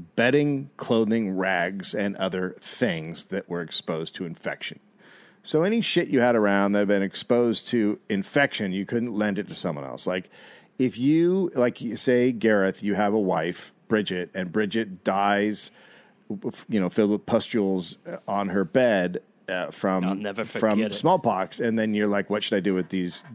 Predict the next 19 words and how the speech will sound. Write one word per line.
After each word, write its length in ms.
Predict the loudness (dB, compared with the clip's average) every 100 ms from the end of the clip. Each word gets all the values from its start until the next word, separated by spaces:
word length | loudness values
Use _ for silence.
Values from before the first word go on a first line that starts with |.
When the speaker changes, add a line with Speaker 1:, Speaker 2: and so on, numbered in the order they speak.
| 0
Speaker 1:
dirty, 320 | 2 2 0
filthy 400 | 0 -2 0 2
Speaker 2:
Hey, 180 | 2 4
Ted, 320 | 4 6 6
Speaker 1:
sheets?" 160 | 6
Speaker 2:
want 200 | 6 4
some 160 | 2 -2
sheets? 340 | 0 2 4
Speaker 1:
Right, 300 | 2 0 -2 -2
you 140 | 0
lend 220 | 2 2
them 80 | 0
to 80 | -4
Tim. 360 | -6 -6 -8 -14 _ _ _ -20 -20 -20 -6
So 180 | 0 4
they 160 | 4
said, 260 | 4 6 4
Speaker 2:
Yeah, 60 |
and 100 | 4